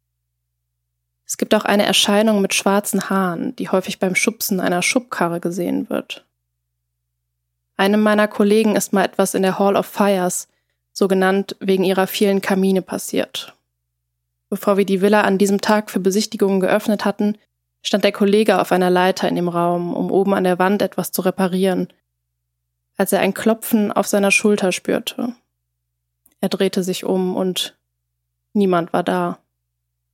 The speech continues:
Er konzentrierte seine Aufmerksamkeit wieder auf seine Aufgabe.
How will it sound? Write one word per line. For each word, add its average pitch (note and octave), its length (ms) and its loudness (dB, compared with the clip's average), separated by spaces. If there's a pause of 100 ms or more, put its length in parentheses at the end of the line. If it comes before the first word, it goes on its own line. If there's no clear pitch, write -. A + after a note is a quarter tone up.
(800)
Er - 60 -10
konzentrierte B3 600 4
seine G3+ 260 4
Aufmerksamkeit G3 760 0
wieder G3 360 2
auf F#3 100 0
seine F3+ 280 -2
Aufgabe. G#3+ 640 -4